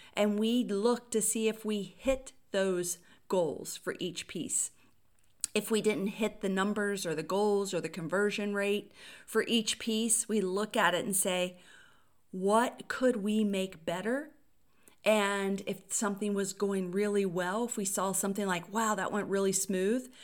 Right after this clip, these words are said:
we highlight that and say, "Okay, well, we're gonna do that again." Or could we do more of that?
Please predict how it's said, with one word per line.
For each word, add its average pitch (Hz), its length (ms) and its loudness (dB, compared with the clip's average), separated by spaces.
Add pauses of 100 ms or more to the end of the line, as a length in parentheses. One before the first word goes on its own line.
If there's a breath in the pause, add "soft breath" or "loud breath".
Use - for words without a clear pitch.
(180 loud breath)
we 208 100 -2
highlight 190 720 0
that 254 300 -2
and 196 120 -2
say, 175 460 0 (420 loud breath)
"Okay, 208 220 4
well, 185 220 0 (100)
we're 196 80 -4
gonna 202 140 2
do 202 180 0
that 190 180 2
again." 175 600 0 (240 loud breath)
Or 226 320 8
could - 180 -6
we 214 140 2
do 208 160 -2
more 185 400 -2
of 220 140 0
that? 294 340 -4